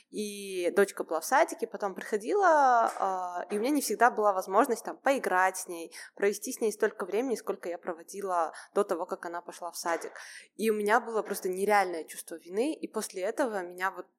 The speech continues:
прям отпустило. Конечно, все еще бывают моменты, когда такая, вижу у кого-то там в Инстаграме, как они с ребенком в балет ходят, на плавание, на гимнастику, и мне немного плохо становится, типа, я с-, сбагрила ребенка условно в садик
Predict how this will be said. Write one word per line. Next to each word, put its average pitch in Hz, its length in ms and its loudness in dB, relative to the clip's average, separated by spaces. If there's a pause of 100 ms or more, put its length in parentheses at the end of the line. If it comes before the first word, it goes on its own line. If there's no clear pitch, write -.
(140)
прям 185 200 0
отпустило. - 680 -10
Конечно, 214 340 0
все 208 120 4
еще 190 160 0
бывают 196 380 0
моменты, 180 360 -6
когда 170 240 -14
такая, - 360 -10 (640)
вижу 240 380 4
у - 40 2
кого-то 190 400 0
там 170 200 -4
в - 20 -10
Инстаграме, 190 560 0
как 180 200 -10
они 170 120 -12
с - 120 -10
ребенком 151 360 -10
в - 120 -20
балет 285 680 4
ходят, 220 480 -2
на - 100 -6
плавание, 226 880 4
на 160 120 -6
гимнастику, 240 840 -2 (340)
и - 80 2
мне 262 120 4
немного 233 300 4
плохо 196 240 2
становится, 202 420 -2
типа, - 200 -12
я 185 120 -8
с-, - 200 -10 (180)
сбагрила 165 500 0
ребенка 160 380 -2
условно 151 580 -8
в - 40 -20
садик 226 340 4